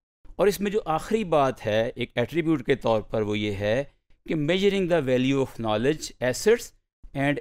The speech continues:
impact of knowledge management, कि जब आप किसी फर्म में, किसी कंपनी में,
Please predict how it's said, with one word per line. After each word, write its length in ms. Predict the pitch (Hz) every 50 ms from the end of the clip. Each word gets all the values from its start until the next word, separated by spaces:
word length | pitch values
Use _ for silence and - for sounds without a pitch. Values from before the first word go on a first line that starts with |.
| - -
impact 580 | 139 139 139 - - - 143 165 160 - - - - _ _ _ _ _ _ _ _ -
of 140 | 117 120 -
knowledge 480 | - - 117 113 113 113 120 117 - -
management, 520 | 120 110 110 110 107 - - 101 92 92 - - - - _ _ - _ _ -
कि 80 | 170
जब 340 | 135 113 147 175 - 143 - -
आप 400 | 147 147 143 147 151 156 151 -
किसी 300 | - 147 135 - 156 147
फर्म 380 | 135 - - 131 131 135 143
में, 340 | 151 151 147 147 147 147 147
किसी 240 | - - - - 131
कंपनी 460 | - - 127 120 117 - 135 143 143
में, 320 | 139 139 135 131 131 131